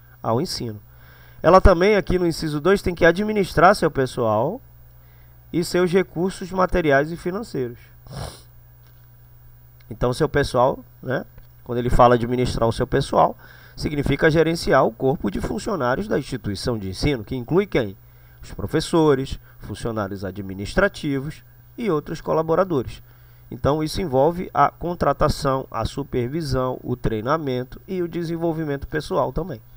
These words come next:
Tá? Beleza? É...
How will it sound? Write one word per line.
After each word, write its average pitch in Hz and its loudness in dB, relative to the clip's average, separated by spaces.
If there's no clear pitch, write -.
Tá? 120 2
Beleza? 202 4
É... 110 0